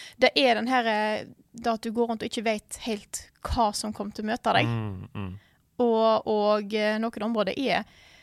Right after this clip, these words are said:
Speaker 1: eh, er mørke, og du har bare en l-, enkel lommelykt for, for å lyse opp dette her. Og spesielt at disse beingsa ser så jæklig creepy ut. <laughs>
Speaker 2: Wow.
Speaker 1: Det er, så det er,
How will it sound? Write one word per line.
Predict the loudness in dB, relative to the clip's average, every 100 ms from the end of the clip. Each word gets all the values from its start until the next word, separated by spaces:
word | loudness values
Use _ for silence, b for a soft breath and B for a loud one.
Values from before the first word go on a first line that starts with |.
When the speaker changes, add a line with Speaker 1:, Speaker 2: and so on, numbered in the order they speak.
| b
Speaker 1:
eh, | -8 -4 -4 -2
er | -2
mørke, | 0 0 -2 0 2
og | 2
du | 0
har | 0 0
bare | 0 -2
en | -2 0 -2
l-, | -4 -6 -8 -6
enkel | -6 -4
lommelykt | -4 -2 -2 -4
for, | -4 0 0 -2
for | -4 -4
å |
lyse | -4 -4
opp | -6
dette | -6 -4
her. | -2 -4
Og | -4 0 2 2 0
spesielt | -4 -6 -4 -2
at | -2
disse | -2 -2 -2
beingsa | -2 -4 -4
ser | -4 -4 -6
så | -8 -6
jæklig | -4 -4 -4
creepy | -2 2 4 6
ut. | 6 2
<laughs> | -2 _ -12 -4 4
Speaker 2:
Wow. | 6 8 8
Speaker 1:
Det |
er, | 6 4 0 -2 -6
så | -2
det | 2
er, | 2